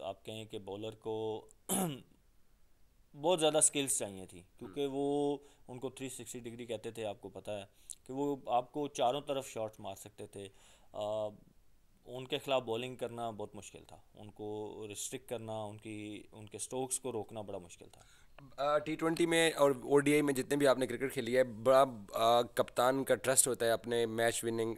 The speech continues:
Speaker 2: आ, बॉलर्स के ऊपर। बेस्ट विकेट आपकी कौन सी रही है करियर में?
Speaker 1: आ,
Speaker 2: जब कप्तान चाह रहा हो, ज़रूरत भी हो टीम को,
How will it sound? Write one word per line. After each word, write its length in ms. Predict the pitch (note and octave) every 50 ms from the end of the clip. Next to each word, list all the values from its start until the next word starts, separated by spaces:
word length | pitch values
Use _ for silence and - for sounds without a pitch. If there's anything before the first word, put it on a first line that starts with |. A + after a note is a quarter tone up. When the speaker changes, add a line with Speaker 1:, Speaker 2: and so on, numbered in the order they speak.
| - -
Speaker 2:
आ, 140 | F#2 G#2 G#2
बॉलर्स 400 | G#2+ G#2 G#2+ A2 A2+ A2+ G#2+ -
के 80 | -
ऊपर। 260 | G#2+ G2 - G2 F#2 - - - - - - - - -
बेस्ट 300 | G#2+ G#2 D3 D3 - -
विकेट 280 | C#3+ C#3 C#3 - D3 C#3+
आपकी 200 | C3 A#2+ - C3
कौन 200 | - A2+ A2 G#2+
सी 140 | G#2 - G#2
रही 140 | F#2 F#2 F#2
है 80 | F2+
करियर 320 | F2 F#2+ F2 F2 E2 D#2 D#2 -
में? 60 | D2+
Speaker 1:
आ, 1400 | D2+ - - - - - - - - _ _ - - - - - _ _ _ - D#3 D#3+ D#3+ E3 E3 E3 E3 E3 D#3 C3+ A#2+ - - - - _ - - _ _ _ - - _ _ _ - - _ - _ _ -
Speaker 2:
जब 140 | - C#3+ -
कप्तान 420 | - D3+ - - C#3 C#3 D#3 D#3+
चाह 220 | - C#3 C#3 C#3+ D#3
रहा 120 | D#3+ E3
हो, 220 | E3 E3 E3 - -
ज़रूरत 320 | A2+ A2 B2+ B2 C#3+ E3 -
भी 140 | D3+ E3 E3+
हो 80 | D#3+
टीम 280 | D3+ C3 D3 D#3 D#3+ D#3+
को, 300 | - D3+ D#3 D3 C#3